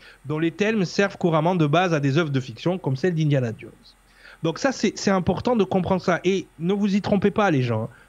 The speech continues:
Je suis aussi virulent envers les religions catholiques que je le suis envers la gnose. Parce que les gens sont, me disent, « Ouais, mais, euh, voilà. » Moi, dès qu'il y a le terme religion,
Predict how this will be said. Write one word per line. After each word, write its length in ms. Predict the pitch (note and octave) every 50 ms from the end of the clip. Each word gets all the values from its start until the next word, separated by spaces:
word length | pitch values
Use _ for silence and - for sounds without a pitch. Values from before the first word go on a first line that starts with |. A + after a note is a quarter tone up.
| _ -
Je 120 | B2 D#3
suis 240 | D#3+ - - F#3 - -
aussi 360 | G#3+ A3 - - - A#3 A3+
virulent 560 | F#3 F3 F#3 E3+ E3+ D#3+ D#3 F3 F#3+ G3 F#3+ -
envers 320 | D#3+ D#3+ D3+ D#3 F#3 E3+ E3+
les 80 | D#3+
religions 400 | D3+ D#3 D#3 D#3+ D#3+ D3 D#3+ F3+
catholiques 480 | E3 - D3+ C#3+ F3 E3 D3+ C#3 - - _ _ _ _ _ _ _ _ _ _ _ _ _ _ _ _ -
que 120 | - E3
je 140 | D3+ C3+ D3
le 120 | D3 D3 C3
suis 280 | - - F#3 F3+ F3
envers 240 | D3 C#3 C#3 C#3+ C#3
la 80 | C#3 B2+
gnose. 260 | C#3 D#3+ D#3+ C3+ G#2+
Parce 160 | - A#2 -
que 80 | - B2
les 60 | A#2+
gens 160 | A#2+ D3+ C#3+
sont, 100 | - C#3
me 80 | C3 C3
disent, « 120 | C3 C#3+
Ouais, 240 | D#3 E3+ F#3 F#3+ F#3+
mais, 120 | F#3 F3 E3+
euh, 380 | F3 F3 F3+ F3+ F3+ F3 F3+ F3+
voilà. » 260 | F3 F3 F3 E3 D#3+ - - - - - - -
Moi, 160 | D#3+ G3 G#3+
dès 140 | F#3 G3+ F#3+
qu'il 140 | - F#3+
y 40 | F3
a 60 | E3+
le 100 | E3 E3+
terme 280 | E3 - G3+ F3 D3+ C#3
religion, 680 | B2 A#2 E3+ F#3+ F#3 F#3+ E3+ D3+ E3+ F#3 G#3 B3+ -